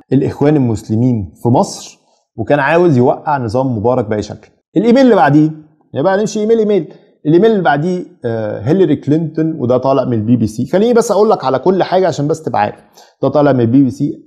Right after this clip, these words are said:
آه، هيلاري كلينتون بتدعم التدخل الامريكي في سريه تامه جوه سوريا. ايام ايه؟ ايام الاضطرابات.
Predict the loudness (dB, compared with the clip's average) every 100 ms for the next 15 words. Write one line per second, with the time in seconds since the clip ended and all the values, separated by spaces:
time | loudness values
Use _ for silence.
0 | -8 -4 -2 0 0 0 -2 -2 -4 -6
1 | -8 -6 -2 0 0 -2 -4 -2 -4 -2
2 | -6 -6 -4 0 0 -2 -8 -2 0 0
3 | 0 2 0 -2 -2 -2 -6 -10 _ -2
4 | 0 2 -2 -4 -14 _ 0 2 2 2
5 | 0 2 0 2 0 0 -2 -2